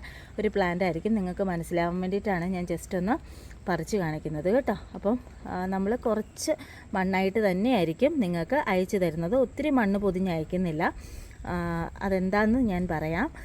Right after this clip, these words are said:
അപ്പം ഇതുപോലെ, ഉം, ആണ് നമ്മൾ പ്ലാന്റ്സ് എടുത്തിട്ട് പാക്ക് ചെയ്ത് അയക്കുന്നത് കേട്ടോ. അപ്പം നിങ്ങളുടെ കയ്യിൽ ഇങ്ങനെ ഒരു പ്ലാന്റ് കിട്ടിക്കഴിയുമ്പോൾ എന്ത് ചെയ്യണമെന്ന് ഞാൻ കാണിച്ചു തരാം. ഇങ്ങനെ ഒരു പ്ലാന്റ് നിങ്ങൾക്ക് കയ്യിൽ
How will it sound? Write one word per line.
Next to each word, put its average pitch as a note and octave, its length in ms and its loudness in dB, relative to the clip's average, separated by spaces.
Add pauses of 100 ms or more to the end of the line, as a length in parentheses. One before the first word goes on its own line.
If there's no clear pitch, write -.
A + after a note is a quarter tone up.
(300)
അപ്പം A3+ 240 2
ഇതുപോലെ, A3 580 6 (380)
ഉം, F3+ 460 0
ആണ് F#3+ 240 2
നമ്മൾ B3 440 4 (340)
പ്ലാന്റ്സ് F3+ 380 2
എടുത്തിട്ട് F#3 580 4 (400)
പാക്ക് F3 280 4
ചെയ്ത് F3+ 460 4
അയക്കുന്നത് E3 480 0
കേട്ടോ. B3 240 4
അപ്പം B3 320 2
നിങ്ങളുടെ C4+ 300 6
കയ്യിൽ G#3 260 6
ഇങ്ങനെ G#3+ 320 4
ഒരു F#3+ 120 6
പ്ലാന്റ് F3+ 460 4
കിട്ടിക്കഴിയുമ്പോൾ F3+ 760 4 (340)
എന്ത് A3+ 220 8
ചെയ്യണമെന്ന് F3+ 640 2
ഞാൻ F3 140 0
കാണിച്ചു D3+ 340 -4
തരാം. D#3+ 300 0 (2250)
ഇങ്ങനെ B3 320 6
ഒരു G#3+ 200 4
പ്ലാന്റ് F3 420 4 (140)
നിങ്ങൾക്ക് G3 480 -2
കയ്യിൽ F#3+ 320 2